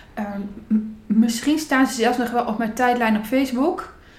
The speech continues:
Ik heb daar namelijk niks weggehaald. Je kan mijn ontwikkeling helemaal zien. Dus als je naar beneden scrolt, vind je allemaal oude berichten. I don't care. Je kan daar echt zien wie ik was en wie ik ben geworden.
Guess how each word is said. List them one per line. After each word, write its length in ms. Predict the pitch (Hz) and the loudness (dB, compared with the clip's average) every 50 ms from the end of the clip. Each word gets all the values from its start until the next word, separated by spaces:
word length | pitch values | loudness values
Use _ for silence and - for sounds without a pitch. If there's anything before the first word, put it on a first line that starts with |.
| - - - - | -20 -20 -20 -10
Ik 140 | - 226 226 | -8 -4 -2
heb 120 | 254 226 | -2 0
daar 140 | 233 240 240 | 2 2 4
namelijk 280 | 240 226 220 220 214 226 | 4 4 4 2 4 8
niks 480 | 220 220 226 233 262 285 285 - - | 8 8 8 8 6 4 2 0 -4
weggehaald. 640 | - 214 214 208 - 226 214 208 220 247 262 262 - | -2 -2 -2 -2 -2 -4 -4 -4 -2 -2 -2 -2 -2
Je 120 | - 233 | -4 -6
kan 180 | 233 240 233 233 | -2 -2 0 2
mijn 280 | 233 233 233 233 226 233 | 2 2 2 2 0 0
ontwikkeling 640 | 226 214 214 233 247 247 - 233 220 220 220 208 - | 0 0 0 0 -2 -2 -2 0 4 6 6 6 4
helemaal 680 | 196 208 214 254 285 294 302 277 254 233 240 233 214 | 2 2 4 6 6 6 6 6 4 4 4 2 2
zien. 260 | - 226 240 247 247 | 0 0 0 0 0
Dus 160 | 247 220 214 | 0 -2 -2
als 200 | 214 208 202 - | -4 -6 -6 -2
je 180 | - 220 214 220 - - - - - - - - | 0 0 0 0 0 -6 -14 -16 -20 -20 -14 -2
naar 220 | - 220 220 214 214 | 2 4 6 6 6
beneden 340 | 208 214 214 262 214 220 214 | 6 6 6 6 6 4 2
scrolt, 480 | - - - - 214 214 214 214 214 | 0 -6 -8 -6 -2 -2 0 -2 -2
vind 180 | - 226 220 214 | 0 0 0 0
je 80 | 220 - | -2 2
allemaal 280 | - 240 254 285 247 - | 2 4 4 4 4 2
oude 300 | - - 214 214 214 202 | 2 2 2 2 2 2
berichten. 520 | 208 208 220 220 214 - - 220 220 233 226 - - - - - - - - - - 247 262 | 2 2 2 0 0 0 -2 -4 -4 -4 -4 -10 -16 -18 -18 -18 -18 -20 -14 -4 -2 0 2
I 40 | 285 | 2
don't 260 | 240 247 240 233 226 | 2 2 2 2 0
care. 420 | - - 220 208 202 202 202 202 202 - - - | 0 0 0 2 2 2 0 -2 -4 -10 -14 -8
Je 140 | - 226 220 | -6 -6 -4
kan 260 | 220 247 240 233 233 | 0 0 2 4 4
daar 280 | 220 226 214 214 220 - | 4 4 4 4 4 2
echt 240 | 233 240 - - | 0 0 0 -2
zien 380 | - - 262 247 247 240 233 - - - - - - | -2 -2 -2 0 0 -4 -4 -6 -12 -16 -20 -16 -6
wie 180 | - 254 247 | -2 -2 -2
ik 100 | 240 226 | 0 -2
was 460 | 208 202 214 240 277 320 - - - - - - - - - | 2 4 4 6 6 4 0 -4 -10 -14 -20 -20 -20 -10 0
en 180 | - 262 254 233 | 2 2 4 4
wie 160 | 247 247 247 | 2 2 2
ik 120 | 220 208 | 0 0
ben 140 | - 240 240 | 2 2 2
geworden. 580 | 240 - 226 220 302 226 226 220 214 214 240 | 2 0 0 4 4 4 4 4 4 2 2